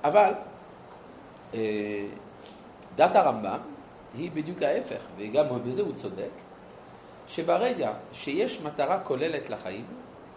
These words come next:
אז לכל החיים יש משמעות. כלומר, אם אני יודע בשביל מה לקום בבוקר, אז גם לארוחת הבוקר יש משמעות.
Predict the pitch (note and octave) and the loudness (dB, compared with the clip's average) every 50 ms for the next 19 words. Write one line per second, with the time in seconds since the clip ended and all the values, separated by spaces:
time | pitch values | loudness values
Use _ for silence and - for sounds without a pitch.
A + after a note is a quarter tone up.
0 | - - - - - - - - - - - - - A#2+ C#3 C3+ - - C#3+ C3+ | -20 -20 -20 -20 -18 -18 -20 -20 -18 -18 -10 -4 -2 0 0 0 -2 -4 -2 -2
1 | C#3 C3+ - - G3+ G#3 F#3+ F#3 - - D3 E3 G3+ F3+ D3 - - - B2 - | -2 0 4 6 6 8 8 6 2 2 0 0 0 -2 -6 -6 -6 -6 -6 -4
2 | - A#2 A2+ G2+ G2 - - - - - - - - - - - - - - - | -4 -4 -6 -6 -8 -10 -12 -16 -18 -18 -18 -18 -18 -18 -18 -18 -20 -20 -20 -20
3 | - - - - - - - - - - - - - - - - - - D3+ D#3 | -18 -18 -16 -16 -16 -16 -16 -18 -18 -16 -16 -16 -16 -16 -16 -12 -2 0 2 4
4 | D#3+ C3+ B2+ - D#3+ A#3 A3+ G#3 F3 E3 D#3+ D#3 D3 C3+ B2 B2 C3+ C3+ B2+ G2 | 4 4 4 4 2 0 0 2 0 2 2 2 2 2 2 4 4 4 4 4
5 | E2 - - - - - - - - A#2+ A#2+ - - C#3+ C#3+ D3+ F3+ F3+ E3 D3+ | 2 -2 -6 -12 -16 -18 -16 -12 -10 -8 -6 -6 -6 -6 -4 -2 2 4 4 4
6 | B2+ B2 - - G2 - - B2+ - G2+ G#2 F#2 - - A2 D3 F#3 G#3+ A#3 - | 4 2 -2 -4 -4 -2 0 0 2 2 0 0 0 -2 -2 -2 -4 -6 -8 -12
7 | - - - - - - - - - - - - - - - - - - A#2 G#2 | -16 -18 -20 -20 -20 -20 -20 -20 -20 -20 -20 -20 -20 -20 -20 -6 -2 -2 -2 -2
8 | - - E3+ G#3 A3+ G3+ F3 C#3+ B2+ C3 C3 - G3+ G3+ A3 A3 A3+ A4 A4 - | 0 4 4 4 6 6 6 4 4 4 2 2 2 2 2 2 2 0 0 0
9 | D#4 B3 G#2+ G#2+ - B2 B2 - E3 F3+ G3+ - | -2 -2 -2 -4 -6 -8 -6 -4 -4 -4 -4 -6